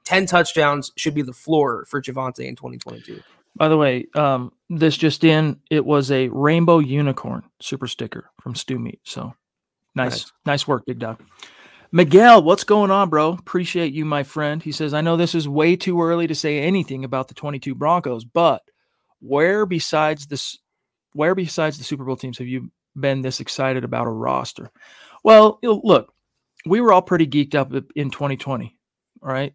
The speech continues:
Speaker 2: Then the pandemic hits. Why were we geeked up? Well, in twenty twenty, you're coming off Drew Lock's rookie year where, you know, he came in and finished the season on a positive note for the team, going four and one.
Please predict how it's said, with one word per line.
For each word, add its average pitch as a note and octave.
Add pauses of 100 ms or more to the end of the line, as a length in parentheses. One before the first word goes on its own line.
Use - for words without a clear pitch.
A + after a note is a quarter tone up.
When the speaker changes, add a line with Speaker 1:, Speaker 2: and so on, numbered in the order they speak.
(140)
Speaker 2:
Then D#3
the E3
pandemic C#3
hits. B2+
Why D3+
were F3+
we E3+
geeked C#3+
up? C3+ (720)
Well, C#3 (180)
in D3
twenty E3+
twenty, E3 (240)
you're D3
coming D3+
off C3+
Drew D3+
Lock's C3+
rookie C#3
year C3
where, B2+ (140)
you G3
know, F#3
he E3+
came F3+
in D#3+
and D3
finished D#3
the C#3+
season D3
on C3+
a A#2+
positive D3
note C3
for C3+
the B2
team, C#3+
going B2
four C3
and B2
one. A#2+